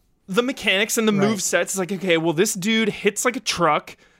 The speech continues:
Speaker 1: so I need to buff up physical. But the magic movie does Zam, like, can one-shot my people, so magic barrier needs to be up at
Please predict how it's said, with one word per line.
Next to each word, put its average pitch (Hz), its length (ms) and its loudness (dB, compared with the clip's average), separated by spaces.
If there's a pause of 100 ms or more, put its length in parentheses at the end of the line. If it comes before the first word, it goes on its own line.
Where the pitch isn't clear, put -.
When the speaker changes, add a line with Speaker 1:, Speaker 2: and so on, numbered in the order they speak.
(100)
Speaker 1:
so - 160 -4
I 160 40 2
need 180 140 -2
to 170 60 0
buff 170 400 0
up 160 340 2
physical. 147 560 -2 (440)
But 165 360 0
the 139 640 -4
magic 190 340 -2
movie 156 200 -2
does 151 180 -4
Zam, 156 560 0
like, 123 240 -10
can 120 340 -12
one-shot 147 500 -2
my 127 140 -12
people, 135 260 -6
so - 160 -10
magic 175 360 -4
barrier 156 220 -2
needs 135 220 -8
to 139 60 -8
be 131 100 -4
up 123 140 -8
at 131 100 -14